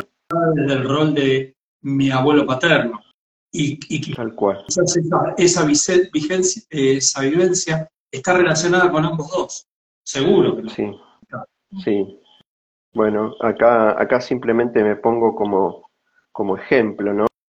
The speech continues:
Speaker 1: ¿No? Dado que estoy transitando, para que se entienda un poquito, ¿no? He vivido hace poco una situación bastante traumática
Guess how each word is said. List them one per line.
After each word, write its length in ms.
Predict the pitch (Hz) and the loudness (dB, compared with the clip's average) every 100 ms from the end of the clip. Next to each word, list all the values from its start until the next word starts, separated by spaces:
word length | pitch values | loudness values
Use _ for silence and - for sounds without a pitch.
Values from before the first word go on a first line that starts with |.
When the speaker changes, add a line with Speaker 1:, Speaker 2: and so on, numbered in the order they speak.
| - | 0
Speaker 1:
¿No? 180 | 127 127 | 2 4
Dado 320 | 113 110 117 | 4 4 2
que 100 | 117 | -2
estoy 280 | 101 120 117 | -4 -2 0
transitando, 680 | 110 101 - - 117 107 | -2 -4 -4 0 0 0
para 180 | 98 104 | -2 -4
que 120 | 101 | -4
se 100 | 101 | -4
entienda 460 | 101 101 123 113 107 | -4 -2 2 2 2
un 100 | 104 | -2
poquito, 600 | 107 101 123 - 113 - _ _ _ _ | -4 -4 -4 -2 -4 -6 _ _ _ _
¿no? 320 | - 107 117 120 | -2 2 4 4
He 80 | |
vivido 440 | 104 107 107 110 107 | 2 0 2 4 4
hace 180 | 131 - - 107 | 2 -2 -4 0
poco 220 | 113 110 | 0 2
una 200 | 107 104 | 0 -2
situación 640 | 104 107 101 - 131 120 101 | -4 -4 -4 2 4 4 4
bastante 920 | 95 95 110 107 98 101 98 90 - | 0 2 -2 -2 -2 2 2 2 -2
traumática 840 | - 98 101 120 117 107 113 143 | 0 2 2 0 0 0 2 2